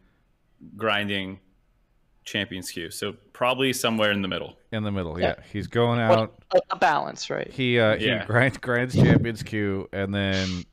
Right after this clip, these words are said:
Speaker 2: goes out and parties all day.
Speaker 1: He,
Speaker 2: Wakes up
Speaker 1: he
Speaker 2: and
Speaker 1: loses
Speaker 2: sleeps.
Speaker 1: ten thousand on black. He streams a little bit,
Speaker 2: <laughs>
Speaker 1: earns it back,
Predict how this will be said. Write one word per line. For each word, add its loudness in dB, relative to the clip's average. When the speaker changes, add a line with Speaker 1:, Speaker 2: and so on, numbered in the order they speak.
Speaker 2:
goes 0
out 0
and -10
parties 0
all -6
day. -4
Speaker 1:
He, -10
Speaker 2:
Wakes -2
up -8
Speaker 1:
he 0
Speaker 2:
and 0
Speaker 1:
loses 2
Speaker 2:
sleeps. -10
Speaker 1:
ten -2
thousand 2
on 2
black. 0
He -10
streams -4
a -8
little 0
bit, 2
Speaker 2:
<laughs> -18
Speaker 1:
earns -2
it -4
back, -2